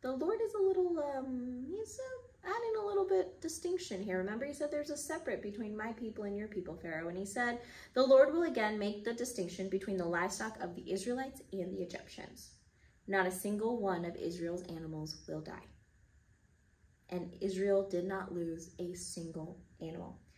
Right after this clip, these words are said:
But even so, Pharaoh's heart remained hardened, and he still did not let God's people go. <sighs> Blood in the water, frogs across the land,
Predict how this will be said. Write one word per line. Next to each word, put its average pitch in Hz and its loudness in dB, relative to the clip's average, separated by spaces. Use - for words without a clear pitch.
But 190 8
even 269 6
so, 190 10
Pharaoh's 226 10
heart 214 10
remained 208 6
hardened, 202 8
and 196 6
he 202 4
still 285 12
did 370 8
not 240 12
let 208 12
God's 262 8
people 269 10
go. 370 12
<sighs> - -4
Blood 185 8
in 190 4
the 185 2
water, 175 2
frogs 202 6
across 196 0
the 196 -4
land, 180 0